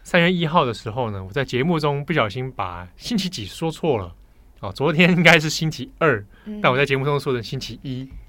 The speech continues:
Speaker 1: 好。
Speaker 2: 我可以懂啊，因为我现在的时间感也是一直觉得今天是星期二，
Speaker 1: <laughs> 对。
Speaker 2: 因为只工作了两天。
Speaker 1: 哦，对，对，对，对，然后我现在已经，因为我，因为只连假三天，我们有，有一些人陆续在加班啦。
Speaker 2: 嗯。
Speaker 1: 哦，所以有，有点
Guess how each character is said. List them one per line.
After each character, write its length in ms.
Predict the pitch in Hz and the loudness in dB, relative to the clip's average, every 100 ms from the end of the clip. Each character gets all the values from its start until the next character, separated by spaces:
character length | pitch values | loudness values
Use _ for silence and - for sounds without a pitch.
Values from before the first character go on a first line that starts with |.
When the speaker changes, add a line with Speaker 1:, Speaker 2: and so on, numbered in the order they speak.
| - - | -20 -10
Speaker 1:
好。 100 | 226 | -8
Speaker 2:
我 80 | |
可 160 | 233 349 | -6 -6
以 60 | 330 | -6
懂 200 | 208 170 | -8 -8
啊， 140 | 175 | -8
因 80 | 247 | -6
为 80 | 262 | -6
我 60 | |
现 120 | 208 | -4
在 80 | 269 | -2
的 120 | 226 | -2
时 180 | 214 - | -6 -8
间 240 | 202 233 247 | -8 -6 -4
感 180 | 180 | -6
也 80 | 165 | -6
是 120 | 180 | -10
一 80 | 240 | -8
直 100 | 220 | -8
觉 100 | 185 | -6
得 120 | 180 | -4
今 160 | 185 208 | -6 -6
天 160 | 214 214 | -6 -6
是 100 | 214 | -6
星 220 | 226 196 | -6 -8
期 200 | - 170 | -10 -8
二， 120 | 175 214 214 - - | -4 -4 -6 -14 -20
Speaker 1:
<laughs> 360 | - - - - | -20 -20 -18 -8
对。 0 | |
Speaker 2:
因 80 | 294 | -2
为 80 | 247 | -2
只 140 | 226 | -2
工 200 | 220 233 | -2 -2
作 120 | 262 | -2
了 160 | 233 208 | -2 -2
两 200 | 180 170 | -4 -6
天。 200 | 170 180 220 120 | -6 -6 -6 -10
Speaker 1:
哦， 100 | 117 - | -12 -6
对， 120 | 123 | -6
对， 140 | 107 98 | -4 -8
对， 160 | 95 | -8
对， 80 | 90 | -10
然 80 | 95 | -8
后 60 | 110 | -4
我 80 | |
现 140 | 120 165 | 2 4
在 60 | 123 | 2
已 40 | |
经， 120 | 135 | -2
因 100 | 165 | 2
为 140 | 165 139 | 2 2
我， 140 | 123 - | -2 -6
因 140 | 151 - | -2 6
为 140 | 214 | 6
只 140 | - 139 | 6 0
连 160 | 135 | 2
假 140 | 165 175 | 6 6
三 240 | 175 165 | 6 2
天， 320 | 156 160 170 - - - - | 2 0 0 -8 -20 -16 -8
我 80 | |
们 140 | 120 117 | -4 -4
有， 200 | 110 117 | -4 -6
有 280 | 131 120 117 | -4 -4 -4
一 60 | |
些 180 | 113 170 | 2 4
人 180 | 156 120 156 - - 247 | 4 0 -4 -10 -14 -2
陆 260 | 208 170 | 4 4
续 200 | - 196 185 180 | 6 4 6 4
在 260 | - 190 151 | 2 2 2
加 320 | - 143 135 | 2 2 4
班 220 | 127 117 | 0 -4
啦。 180 | 104 92 - | -6 -10 -14
Speaker 2:
嗯。 240 | 104 196 196 | -12 -10 -8
Speaker 1:
哦， 100 | 104 | -4
所 100 | 147 | -2
以 80 | 123 | -2
有， 160 | 123 | 0
有 60 | 131 | -2
点 300 | 127 110 | -2 -8